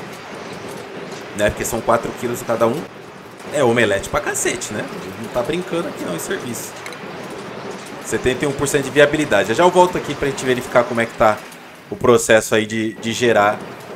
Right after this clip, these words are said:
o, os ovos. Né? Por que que eu tô falando isso? Vamos lá dar uma olhada lá. Tem alguém preso aqui. Tome ovo!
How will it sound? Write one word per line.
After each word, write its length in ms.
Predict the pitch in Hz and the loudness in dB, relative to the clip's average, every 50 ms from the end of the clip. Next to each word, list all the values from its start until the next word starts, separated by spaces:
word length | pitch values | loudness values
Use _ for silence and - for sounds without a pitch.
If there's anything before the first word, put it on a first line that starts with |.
| - - - | -12 -10 -8
o, 520 | 101 104 104 101 98 98 98 98 - 123 | -8 -6 -6 -6 -4 -4 -4 -4 -4 -4
os 140 | 120 113 110 | -4 -2 -2
ovos. 420 | 104 92 85 82 - 90 - - - - - - - - - - - - | -2 -2 -2 -4 -6 -10 -12 -12 -14 -14 -14 -16 -16 -18 -18 -20 -16 -2
Né? 180 | - 107 117 120 | 4 6 6 6
Por 240 | - - - 165 160 | 6 4 -2 -4 -4
que 240 | - - 156 139 | -2 -2 -2 -2
que 80 | 120 - | 0 -2
eu 60 | 131 | -4
tô 120 | - - 117 | -6 -8 -4
falando 420 | - - 123 117 117 117 117 107 | -2 0 2 2 2 0 -2 -4
isso? 220 | 92 92 - - | -6 -8 -10 -10
Vamos 200 | 98 101 107 107 | -12 -10 -6 -4
lá 80 | 101 98 | -2 -2
dar 120 | 92 98 | -2 -2
uma 140 | 95 98 98 | -4 -6 -6
olhada 340 | 98 95 95 98 95 101 107 | -4 -2 -2 -2 -2 -2 -2
lá. 440 | 113 123 135 151 160 175 175 175 170 | -2 -2 0 0 0 -2 -2 -4 -6
Tem 180 | 170 - 127 | -8 -8 -8
alguém 200 | 110 104 104 101 | -8 -8 -8 -10
preso 340 | 98 - - 104 104 101 101 | -10 -8 -6 -4 -4 -4 -4
aqui. 180 | 107 - - 143 | -6 -10 -14 -16
Tome 400 | - _ _ - - 147 208 262 | -16 _ _ 8 8 8 8 8
ovo! 440 | 269 208 147 107 92 104 92 - | 8 8 8 8 6 2 -2 -2